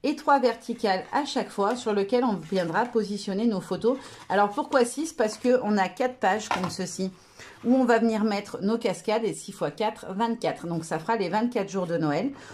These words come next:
On pourra venir, après on parlera, on, on verra ensemble au moment de la déco, et cetera, de ce qu'on peut mettre ici.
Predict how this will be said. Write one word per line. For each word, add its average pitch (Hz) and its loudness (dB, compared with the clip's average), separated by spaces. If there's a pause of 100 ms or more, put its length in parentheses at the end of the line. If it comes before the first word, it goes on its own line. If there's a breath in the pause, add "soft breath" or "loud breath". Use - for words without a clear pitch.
(140 loud breath)
On 247 4
pourra 277 4
venir, 240 4
après 185 4
on 196 2
parlera, 175 0
on, 180 0
on 185 2
verra 190 2
ensemble 202 0
au 175 0
moment 175 -2
de 160 -2
la 151 2
déco, 160 -2
et 170 -6
cetera, 175 0
de 165 -2
ce 160 -6
qu'on 175 -2
peut 175 -2
mettre 175 -2
ici. 240 0